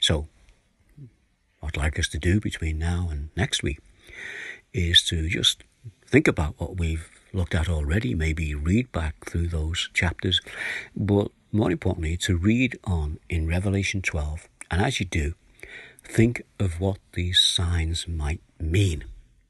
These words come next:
and we'll have a look at that next week. Let's just pray. Our Father, we thank you for your continued guidance, and we pray that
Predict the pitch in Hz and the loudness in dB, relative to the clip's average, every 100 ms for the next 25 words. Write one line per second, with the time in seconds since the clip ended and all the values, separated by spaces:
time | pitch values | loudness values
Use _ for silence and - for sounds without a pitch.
0 | _ _ _ _ - 73 76 65 - 104 | _ _ _ _ -8 -4 -4 -6 -4 -2
1 | 107 87 85 - - - 85 - _ _ | -2 -4 -4 -6 -8 -12 -12 -16 _ _
2 | _ _ - - - - - - - - | _ _ -20 -20 -20 -20 -20 -12 -2 2
3 | - 80 - - _ _ _ _ _ _ | 2 -2 -12 -18 _ _ _ _ _ _
4 | _ _ _ _ _ - - 101 110 110 | _ _ _ _ _ -20 -2 0 2 0
5 | - - - - _ _ _ _ _ _ | -2 -6 -12 -16 _ _ _ _ _ _
6 | - - - - - - _ - - 85 | -20 -20 -20 -20 -20 -20 _ -14 0 2
7 | 80 80 69 71 69 90 80 80 78 80 | 4 2 0 0 0 -2 -2 -4 -4 -4
8 | 73 - 90 - 90 80 - 85 98 117 | -4 -4 -4 0 0 0 0 2 0 -2
9 | - - 85 80 - 82 92 98 87 80 | -6 -6 -6 -6 -4 -2 0 -2 -4 -6